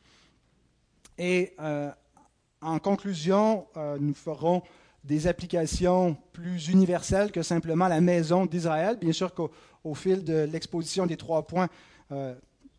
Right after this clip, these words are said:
on va voir comment probablement s'approprier, euh, chacun c-, ce que Jésus est en train de dire aux Juifs, mais on va attendre à la fin pour faire, euh, deux applications spécifiques. Donc, la maison d'Israël purifiée par Jésus.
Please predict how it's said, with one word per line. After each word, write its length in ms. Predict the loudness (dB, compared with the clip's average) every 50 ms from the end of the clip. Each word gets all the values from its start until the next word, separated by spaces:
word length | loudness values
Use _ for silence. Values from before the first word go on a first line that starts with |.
| _ -8
on 80 | -8
va 120 | -6 -6 -4
voir 240 | -2 -2 -2 -2 -2
comment 320 | -2 0 2 2 0 0
probablement 500 | -2 -4 -2 -2 0 2 2 2 2 2
s'approprier, 840 | 2 2 0 2 0 -2 -4 -4 -6 -8 -6 -2 -2 -2 -2 -4 -6 -12 -20 _ _ _ _ -16
euh, 140 | -14 -12 -12
chacun 720 | -8 -8 -8 -8 -4 0 2 4 4 6 4 4 2 -2 -6
c-, 340 | -10 -12 -14 -14 -16 -16 -16
ce 140 | -14 -10 -8
que 100 | -6 -6
Jésus 280 | -4 -6 -4 -4 -4
est 100 | -2 -2
en 100 | -2 -4
train 180 | -2 -2 0 0
de 60 | 2
dire 300 | 2 4 2 4 2 2
aux 120 | 0 0
Juifs, 440 | -2 -4 -4 -2 -2 -2 -4 -6 -12 -20 -20 -20 -20 -20 -20 -20 -20 _ _
mais 280 | 0 2 4 4 4 2
on 80 | 2 2
va 100 | 0 0
attendre 360 | 0 2 2 2 2 2 0 -2
à 100 | -2 -2
la 120 | -2 -2
fin 260 | -2 -2 0 0 0
pour 260 | 0 -2 -4 -4 -4 -4
faire, 380 | -2 0 0 0 0 -2 -6 -14 _ _ _ _ _ _ _ -14
euh, 80 | -12 -6
deux 240 | -2 0 0 0
applications 640 | 0 -2 -4 -6 -6 -4 -4 -2 0 0 0 0 -2 -4
spécifiques. 680 | -10 -12 -8 -8 -8 -8 -10 -12 -16 -18 -20 _ _ _ _ _ _ -20 -20 -20 -20 -2 2
Donc, 240 | 4 4 4 4 6
la 100 | 6 8
maison 380 | 8 8 6 6 4 4 4
d'Israël 540 | 2 2 2 2 2 2 2 2 0 -2 -6
purifiée 540 | -10 -12 -10 -10 -10 -12 -12 -10 -8 -8 -6
par 300 | -4 -4 -4 -4 -6 -12 _ _ _ _ -14
Jésus. 440 | -8 -6 -6 -6 -6 -8 -10 -14